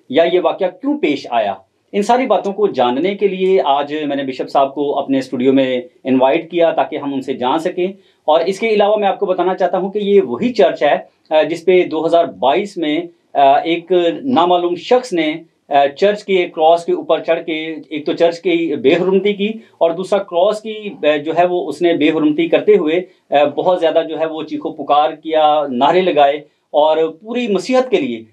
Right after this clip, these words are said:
एक ऐसा उसने, अ, सदमा देने वाला एक काम किया जो कि हमारी मसीही कौम के लिए काफ़ी ज़्यादा दुख, अ,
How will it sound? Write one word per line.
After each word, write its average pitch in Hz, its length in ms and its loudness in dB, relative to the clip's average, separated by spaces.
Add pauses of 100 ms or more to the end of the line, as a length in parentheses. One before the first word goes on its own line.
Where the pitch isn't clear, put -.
(220)
एक 190 260 2
ऐसा 180 520 0
उसने, 165 500 -2
अ, 139 300 2
सदमा 202 420 0
देने 151 260 0
वाला 151 360 2 (260)
एक 151 200 -6
काम 160 260 2
किया 165 280 0
जो 151 180 -8
कि 156 100 -10
हमारी 151 240 -4
मसीही 170 300 -8
कौम 151 240 -2
के 156 100 -6
लिए 160 140 -4
काफ़ी 156 240 -2
ज़्यादा 143 260 4
दुख, 156 320 -4
अ, 170 140 2